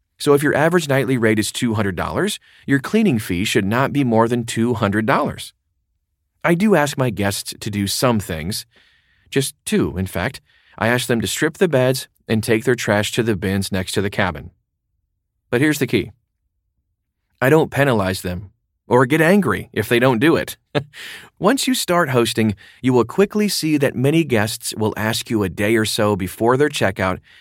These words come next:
if there is anything they need to do before leaving. If they ask,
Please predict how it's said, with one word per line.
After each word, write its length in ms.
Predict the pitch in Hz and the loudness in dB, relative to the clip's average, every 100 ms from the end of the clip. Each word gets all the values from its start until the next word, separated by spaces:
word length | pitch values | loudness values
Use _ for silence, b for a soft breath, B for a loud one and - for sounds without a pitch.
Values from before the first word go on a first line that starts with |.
| b | b
if 140 | 104 | 0
there 160 | 110 104 | 4 4
is 160 | 101 | 2
anything 440 | - 127 139 143 139 | 0 0 2 0 2
they 120 | 139 | 2
need 240 | 127 127 | 2 0
to 80 | 127 | -2
do 220 | 117 117 | 0 2
before 340 | 110 110 107 110 | 2 0 2 4
leaving. 400 | 104 104 - - _ _ _ _ _ - | 4 0 -4 -12 _ _ _ _ _ -2
If 220 | 120 127 | 0 2
they 180 | 147 - | 0 2
ask, 480 | 190 131 127 - | 2 2 0 -8